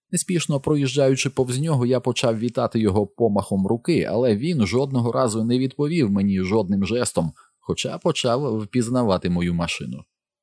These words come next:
Можливо, він боявся відповісти на моє вітання. Можливо, він гадав, що той янгол смерті приглядається до нього, курсуючи Далласом не верхи на чорному коні, а за кермом старіючого кабріолета Форда.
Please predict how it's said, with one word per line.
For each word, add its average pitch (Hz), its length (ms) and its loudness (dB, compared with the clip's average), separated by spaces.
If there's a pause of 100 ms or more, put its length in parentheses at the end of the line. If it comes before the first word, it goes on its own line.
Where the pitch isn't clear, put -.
(160)
Можливо, 113 420 2
він 90 200 0
боявся 90 480 0
відповісти 87 640 -4
на 80 100 -4
моє 78 240 -6
вітання. 69 560 -10 (280)
Можливо, 107 540 2
він 92 180 0
гадав, 90 380 -2
що - 260 -4
той 85 260 -2
янгол 85 420 -2
смерті - 520 -6
приглядається 80 760 -6
до 80 140 -4
нього, 80 300 -4
курсуючи 85 640 -2
Далласом 80 600 -4
не 85 180 0
верхи 90 340 -2
на 80 140 -4
чорному 80 520 -4
коні, 80 500 -4
а 170 160 0
за 131 120 2
кермом 107 460 2
старіючого 90 680 -2
кабріолета 80 680 -4
Форда. - 440 -8